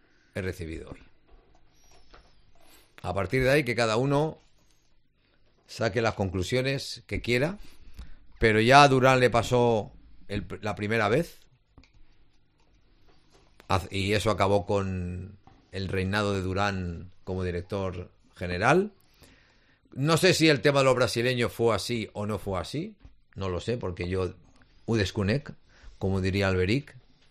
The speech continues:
u desconec. Luego está el tema de Fassi otra vez,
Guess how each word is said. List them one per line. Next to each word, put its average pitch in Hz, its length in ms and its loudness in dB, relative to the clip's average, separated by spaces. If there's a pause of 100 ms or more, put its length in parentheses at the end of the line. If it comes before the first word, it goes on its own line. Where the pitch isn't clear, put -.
(240)
u 95 100 -2
desconec. 90 540 -6 (1400)
Luego 135 360 6
está 127 420 4
el 104 120 -2
tema 113 280 2
de 101 400 -2
Fassi 113 580 0
otra 98 240 -2
vez, 147 420 2